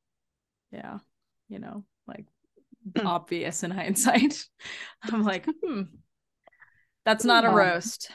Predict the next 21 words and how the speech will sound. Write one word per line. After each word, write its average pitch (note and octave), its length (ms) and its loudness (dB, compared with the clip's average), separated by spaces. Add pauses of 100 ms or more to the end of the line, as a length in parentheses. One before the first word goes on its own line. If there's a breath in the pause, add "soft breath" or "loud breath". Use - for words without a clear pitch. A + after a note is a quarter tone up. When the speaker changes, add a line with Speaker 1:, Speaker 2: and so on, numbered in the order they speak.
Speaker 1:
not G#3+ 220 6
a G#3+ 40 4
roast F#3 440 4
at F#3 220 0
all, E3+ 340 2
Speaker 3:
<laughs> - 40 -16
Speaker 1:
because G#3 260 2
I - 100 4
think G3 280 -2
it, - 200 -8
in F#3+ 480 2 (100)
most G3+ 460 4
people F#3 340 -2
would F3 140 -6
be, E3 160 -4 (120)
would, E3+ 180 -6
it E3+ 100 -6
would E3+ 120 -6
just D#3+ 200 -12
go, - 160 -4
whoop, A4 220 4